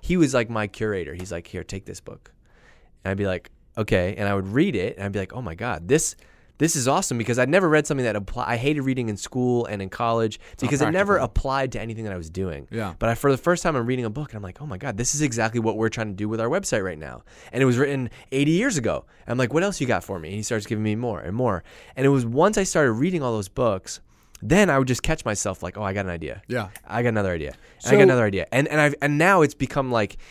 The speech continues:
Speaker 1: it's like Popeye and spinach. Like, the more stuff that I can consume, you, and Ogilvy says it in the
Speaker 2: Yeah.
Speaker 1: book, you unpack, like, you,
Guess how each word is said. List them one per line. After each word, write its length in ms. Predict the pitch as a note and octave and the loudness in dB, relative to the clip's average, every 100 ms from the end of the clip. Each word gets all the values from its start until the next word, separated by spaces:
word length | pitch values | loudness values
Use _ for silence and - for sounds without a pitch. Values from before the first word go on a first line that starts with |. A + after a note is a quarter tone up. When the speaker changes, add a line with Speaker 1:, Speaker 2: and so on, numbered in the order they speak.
| - | -10
Speaker 1:
it's 160 | A#2+ A#2+ | -6 0
like 240 | A#2+ - | 0 0
Popeye 400 | - C3+ C3+ A#2 | -2 -2 -2 -4
and 80 | G#2+ | -4
spinach. 380 | - - A#2 F#2 | -6 -6 -6 -6
Like, 160 | F#2+ - | -4 -2
the 80 | |
more 360 | G#2 A#2 D3 D3+ | 0 2 2 2
stuff 300 | - - C3+ | -2 -4 -4
that 100 | B2 G2+ | -2 -2
I 80 | |
can 160 | G2+ G#2+ | -2 -6
consume, 720 | G#2 G2+ - B2 A#2+ F#2 F2+ - - | -6 -6 -4 -2 -2 -4 -8 -16 -16
you, 200 | - B2 C3+ | -6 -4 -2
and 120 | C3 | -2
Ogilvy 340 | C#3 C#3 C#3+ C3 | -2 0 0 -2
says 280 | - C#3+ A2+ | 0 -2 -2
it 60 | |
in 100 | G#2 | -2
the 60 | C#3 | 0
Speaker 2:
Yeah. 100 | D3 | 2
Speaker 1:
book, 200 | B2 G2+ | 2 0
you 120 | A2 G#2 | -2 -2
unpack, 520 | A#2 A#2+ B2+ A#2+ - | -2 -2 0 0 0
like, 280 | A#2+ G#2+ - - - - | -4 -4 -6 -20 -14 -2
you, 240 | C3+ | 0